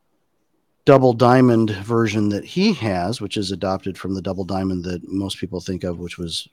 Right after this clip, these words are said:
uh, published by the British Design Council in two thousand and five, the, the stages are discover, define, develop, deliver. Those are actually referred to as activities.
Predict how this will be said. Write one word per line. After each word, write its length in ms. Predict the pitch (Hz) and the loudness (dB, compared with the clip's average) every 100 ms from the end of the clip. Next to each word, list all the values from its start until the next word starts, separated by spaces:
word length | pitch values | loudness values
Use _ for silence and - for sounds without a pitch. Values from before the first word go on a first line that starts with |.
| - | -12
uh, 100 | 82 | -12
published 380 | - 104 95 - | -6 -4 -4 -6
by 80 | 87 | -6
the 100 | 85 | -6
British 300 | 90 82 - | -8 -8 -10
Design 340 | 85 87 95 | -8 -6 -6
Council 320 | 90 87 92 | -6 -8 -8
in 80 | 85 | -10
two 100 | 90 - | -10 -10
thousand 240 | 78 85 | -10 -8
and 120 | 80 82 | -10 -4
five, 480 | 127 117 92 92 | 0 0 0 -4
the, 340 | 101 92 90 90 _ _ _ | -4 -4 -4 -8 _ _ _
the 260 | 90 87 | -6 -6
stages 600 | 82 - 117 110 101 92 | -4 0 2 2 2 -2
are 180 | 92 92 | -2 -2
discover, 460 | 87 90 147 127 123 | -2 -2 2 2 2
define, 580 | 107 107 107 101 98 95 | 0 0 2 2 0 -2
develop, 400 | 90 95 95 - | 0 0 0 -2
deliver. 420 | 95 120 120 110 | 0 2 4 2
Those 300 | 104 92 85 | 2 -6 -4
are 140 | 80 | -6
actually 240 | 80 - 73 | -6 -8 -10
referred 240 | - 76 | -10 -10
to 100 | 156 | -8
as 100 | 143 | -10
activities. 680 | - - 160 143 123 113 107 | -12 -4 2 4 4 4 0